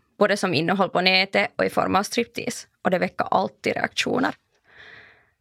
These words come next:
Är det kanske misogyni i sin renaste form när kritiker ofta utgår ifrån att pengarna finns i en mans ficka och att vi sexarbetare är offer för män? Eller handlar det om förakt mot människor som tjänar pengar i en bransch som bygger på det som kallas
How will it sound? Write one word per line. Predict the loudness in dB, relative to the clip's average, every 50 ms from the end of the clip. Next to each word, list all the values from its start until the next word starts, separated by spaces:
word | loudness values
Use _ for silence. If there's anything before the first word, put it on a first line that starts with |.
| _ _ 2
Är | 2
det | 2
kanske | 2 2 2 2 2 0 2
misogyni | 2 2 2 2 0 0 2 2 2 2 2 2 2 0 -2 -2
i | -2 0
sin | 2 2 2
renaste | 4 4 4 4 2 0 0 -2 -4
form | 0 2 2 2 2 2
när | 2 2 2
kritiker | 0 0 0 2 2 2 0 0 2 2 2 2 2
ofta | 0 -2 -2 0 0 0
utgår | 0 2 0 -2 0 0 0 2 2 2 0
ifrån | 0 0 0 0 0
att | -2 0 0
pengarna | 0 2 2 2 2 2 2 0
finns | -2 -2 -2 0 0
i | 0
en | 2
mans | 2 2 2 2 0 -2 -4 -4
ficka | -6 -6 -6 -6 _ 0 0 0 -2 -8 -16 -14 -14 -16 0
och | 2 2 2
att | 2 0
vi | 0
sexarbetare | 2 0 0 2 2 2 2 2 2 2 2 2 2 2 2 2 2 2 2
är | 2 0
offer | 0 0 -2 -6 -4
för | -2 -2 0
män? | 0 0 0 -2 -4 -6 _ _ _ 0
Eller | 0 2 2 2
handlar | 2 2 2 2 2 2
det | 2 2 2
om | 2 0 0
förakt | 2 2 2 2 2 0 -2 -4
mot | -4 -2 0
människor | 0 0 2 0 -2 -2 -2
som | -2 -2 0
tjänar | 0 0 2 2 2
pengar | 0 0 0 0 2 2 0 0 2
i | 0
en | 0 2 4
bransch | 4 2 2 2 0 -2 -2 -4
som | -2 -2 0 0 2
bygger | 0 0 0 0 0
på | 0 0 0
det | 0 -2
som | -2 -4
kallas | 2 2 2 2 2 -2 -4 -8